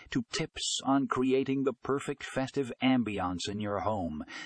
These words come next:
this guide has it all. Discover the power of music in setting the mood for your holiday gatherings. Whether you're hosting a cozy family dinner or a lively party with friends, the right playlist can make all the difference.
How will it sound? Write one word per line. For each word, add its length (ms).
this 200
guide 440
has 260
it 100
all. 540
Discover 420
the 100
power 400
of 120
music 420
in 100
setting 360
the 40
mood 360
for 120
your 180
holiday 440
gatherings. 600
Whether 180
you're 180
hosting 320
a 80
cozy 460
family 400
dinner 380
or 180
a 80
lively 420
party 360
with 180
friends, 480
the 100
right 200
playlist 440
can 120
make 160
all 140
the 100
difference. 480